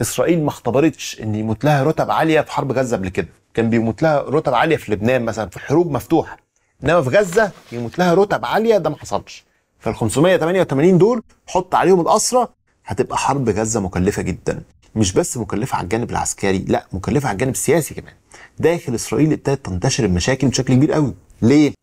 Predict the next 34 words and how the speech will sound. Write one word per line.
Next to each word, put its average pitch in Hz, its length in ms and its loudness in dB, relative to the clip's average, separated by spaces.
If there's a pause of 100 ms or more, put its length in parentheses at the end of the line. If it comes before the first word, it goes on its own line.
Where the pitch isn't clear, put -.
لازم 160 220 2
تعرف 165 340 0
حضرتك 147 480 -6 (200)
إن 143 340 0 (520)
دلوقتي 127 520 0 (240)
نتنياهو 147 580 2 (240)
جاله 143 400 0
إتمار 123 340 -2
بن 104 180 -6
جفير - 540 -10 (100)
اللي 90 100 -2
هو 110 420 2
وزير 92 340 0
الأمن 107 340 -4
القومي 95 320 -4
الصهيوني. - 420 -12 (220)
جه 127 60 2
نتنياهو 127 460 -2
قال 117 100 0
له: 113 60 2
"بص 110 200 -6
يا 90 100 0
نتنياهو، 110 440 0
إحنا - 140 -8
عاوزين 92 200 -2
نعمل 104 220 0
حاجة 95 280 -2
بسيطة 92 360 -6
جدا. 87 320 -6 (440)
إحنا 101 180 -4
عاوزين 117 340 0
نمنع 120 520 0
تجنيد 110 400 2 (220)
الحررديم." 110 880 -2